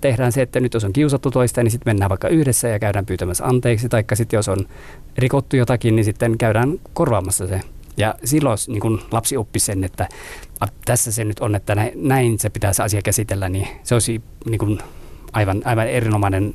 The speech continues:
asia. Mutta kun siihen tulee helposti se, että, että tommonen sä oot, että aina sun, aina sulle sattuu ja, et, ja, ja sitten lähdetään tuottamaan sitä,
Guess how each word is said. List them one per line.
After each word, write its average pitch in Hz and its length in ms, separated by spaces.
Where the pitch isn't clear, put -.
asia. 104 340
Mutta 127 360
kun 101 120
siihen 101 240
tulee 98 260
helposti 107 320
se, 101 260
että, 92 260
että 101 340
tommonen 107 380
sä 120 140
oot, 110 180
että 104 180
aina 120 300
sun, 107 300
aina 143 260
sulle 107 200
sattuu - 400
ja, 98 300
et, - 140
ja, 98 200
ja 107 160
sitten - 240
lähdetään 123 340
tuottamaan 95 400
sitä, 90 180